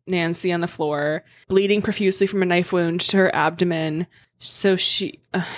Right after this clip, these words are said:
yeah, a dazed Vicious was found wandering in the hallway, reportedly wailing about how he killed her.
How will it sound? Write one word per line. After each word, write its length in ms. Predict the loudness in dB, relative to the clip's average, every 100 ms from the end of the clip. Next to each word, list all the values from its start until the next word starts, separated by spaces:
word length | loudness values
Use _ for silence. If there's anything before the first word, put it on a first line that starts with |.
| -12
yeah, 340 | -4 -2 -2 0
a 80 | 0
dazed 560 | 2 4 6 4 2 -4
Vicious 480 | 0 2 4 4 4
was 140 | 2
found 240 | 2 0
wandering 340 | 0 2 2 2
in 80 | 2
the 60 |
hallway, 500 | 0 0 0 -2 -2
reportedly 480 | -4 -2 -2 2 0
wailing 320 | 2 0 0
about 160 | -2 -2
how 200 | -2 -2
he 120 | -4
killed 300 | -6 -6 -6
her. 340 | -8 -8 -10